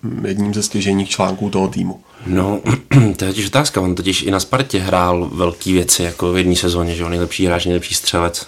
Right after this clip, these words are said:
Speaker 1: Když, myslím, když už to šlo
Speaker 2: Ano,
Speaker 1: dolů.
Speaker 2: ano, když se vrat-, vracel z Cagliari a to. No, problém je v tom, že Josef Husbauer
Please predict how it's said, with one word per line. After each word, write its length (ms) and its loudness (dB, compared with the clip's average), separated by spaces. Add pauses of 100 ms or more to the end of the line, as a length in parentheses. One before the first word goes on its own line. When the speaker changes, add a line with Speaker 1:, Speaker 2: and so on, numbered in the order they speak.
(120)
Speaker 1:
Když, 360 6 (100)
myslím, 400 8
když 260 2
už 140 -2
to 100 0
šlo 200 0
Speaker 2:
Ano, 140 6 (120)
Speaker 1:
dolů. 120 2
Speaker 2:
ano, 160 0
když 140 -2
se 80 -2
vrat-, 240 -4
vracel 340 -4
z 60 -8
Cagliari 560 -4
a 40 -6
to. 140 -10 (440)
No, 240 0 (120)
problém 340 0
je 60 -2
v 40 -12
tom, 180 -2
že 180 -2 (400)
Josef 180 -2
Husbauer 460 0